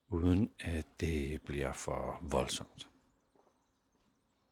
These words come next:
Jeg synes, så nogle gange, at man som en coach,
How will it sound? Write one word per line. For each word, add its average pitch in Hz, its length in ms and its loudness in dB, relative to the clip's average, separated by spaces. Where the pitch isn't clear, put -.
Jeg 104 80 -8
synes, - 460 -4
så - 160 -2
nogle 90 180 6
gange, 80 220 4
at 85 60 6
man 82 160 4
som 87 180 4
en 80 300 2
coach, - 600 0